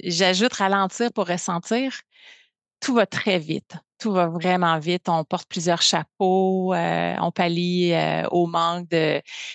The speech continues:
de certains employés qui doivent s'absenter. On prend ça sur nous parce que nous, on se sent capable de le faire, puis on oublie que ralentir, c'est souvent un allié.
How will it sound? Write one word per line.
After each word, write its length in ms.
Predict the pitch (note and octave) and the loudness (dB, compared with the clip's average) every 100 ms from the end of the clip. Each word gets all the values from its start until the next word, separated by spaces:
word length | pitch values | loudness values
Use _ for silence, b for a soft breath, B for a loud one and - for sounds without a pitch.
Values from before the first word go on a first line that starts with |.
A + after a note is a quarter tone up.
| - | -6
de 100 | E3 | -2
certains 560 | E3 - D#3+ - F3+ F3+ | 0 0 -2 -2 0 0
employés 720 | D#3+ F3+ D#3+ E3+ F3+ F3+ F3+ | 0 0 2 2 2 2 0
qui 160 | - | -2
doivent 160 | - E3 | -2 -2
s'absenter. 1120 | - D3 - F3 D3 D3 - F#3 F3+ F3 F3 | -2 -6 -4 -2 0 -2 0 2 2 2 2
On 120 | F3 D#3+ | 2 0
prend 200 | F#3+ F#3 | 0 0
ça 160 | - | 0
sur 300 | G3+ - F#3 | 0 0 2
nous 220 | F#3+ F#3+ | 2 2
parce 180 | G3 F#3 | 0 0
que 80 | F3 | -2
nous, 160 | E3+ F#3 | -2 -2
on 80 | |
se 120 | F3 - | -4 -6
sent 120 | E3+ | -4
capable 360 | F#3+ F3 E3 E3 | -2 0 0 2
de 80 | |
le 60 | D#3 | 0
faire, 380 | - E3 F3 F#3 | 0 -2 0 -2
puis 100 | - | -2
on 100 | E3+ | -4
oublie 240 | E3 D#3 F#3 | -4 -4 -2
que 120 | F3+ | -2
ralentir, 600 | D#3+ E3 D#3+ D#3 F3 F#3 | 0 0 0 -2 -2 -4
c'est 120 | - | -2
souvent 480 | F3+ - D#3+ D#3+ E3 - | -4 -4 -2 -2 -4 -4
un 180 | D#3+ E3 | -2 0
allié. 440 | D#3 D#3 D3+ E3+ | -2 -2 -4 -8